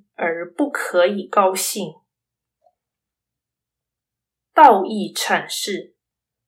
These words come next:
此说强调人民为恶与统治者无道关系密切，所以法官对于犯案者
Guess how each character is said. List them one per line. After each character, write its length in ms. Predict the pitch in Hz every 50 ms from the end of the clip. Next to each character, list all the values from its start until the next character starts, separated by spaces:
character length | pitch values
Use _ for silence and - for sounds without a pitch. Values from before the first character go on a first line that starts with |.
| _ _ _ _ _ _ _ _ _ _ _ _ _ _ _ _ _ _ _ _ _ _ _ - - -
此 240 | - - 185 165 160
说 600 | - - - 269 262 262 262 262 269 - _ _ -
强 340 | - - - 202 185 180 190
调 240 | 196 220 202 190 185
人 300 | 180 180 180 170 185 202
民 280 | 208 196 190 196 202
为 320 | 196 190 175 170 180 - -
恶 520 | - 254 240 202 180 170 170 - _ _ _ _ _ _ -
与 300 | - 175 175 180 175 -
统 360 | - - - 202 175 165 170 -
治 280 | - - 311 277 254
者 320 | - - 190 175 165 156 -
无 180 | 190 170 175 180
道 520 | - 247 240 220 185 165 160 - - _ _ _
关 320 | - - 262 254 254 254
系 300 | 254 - - - 233 233
密 280 | 240 240 240 220 196 -
切， 540 | - - - - 214 180 156 147 - - _ _ _ _ _ _ _ _ _ _ _ _ _ _ _ _ _ _ _ _ _ _
所 380 | - - - - 185 180 180 180
以 480 | 185 190 180 170 170 170 - - _ -
法 260 | - 196 170 156 - -
官 320 | 262 269 277 277 285 277
对 260 | - 302 285 233 202
于 160 | 175 170 180
犯 360 | 185 - - - 262 214 208 214
案 240 | 208 190 175 165
者 520 | 156 - - 170 165 151 147 143 - -